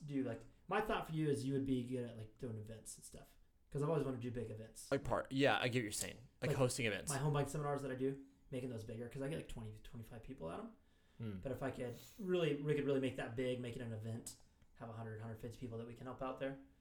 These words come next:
Speaker 1: it'd be pretty cool.
Speaker 2: So, a good example is, like, that book, um, I w-, not gonna stop talking till I'm dead. Jerry Weintraub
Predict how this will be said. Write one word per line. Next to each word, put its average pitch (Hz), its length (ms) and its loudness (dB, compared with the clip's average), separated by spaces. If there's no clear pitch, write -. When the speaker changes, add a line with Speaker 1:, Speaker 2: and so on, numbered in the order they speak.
Speaker 1:
it'd - 120 -10
be 123 60 -6
pretty 110 140 -8
cool. 113 240 -8
Speaker 2:
So, 147 400 8
a 143 60 8
good 147 140 8
example 127 420 4
is, 110 60 4
like, 113 140 2
that 101 180 -2
book, 101 240 0
um, 95 500 0
I 113 60 4
w-, 113 160 0
not 117 140 -2
gonna 113 120 -8
stop - 240 -6
talking 104 340 -4
till 98 120 -6
I'm 95 100 -4
dead. 107 240 0
Jerry 110 200 4
Weintraub 104 460 2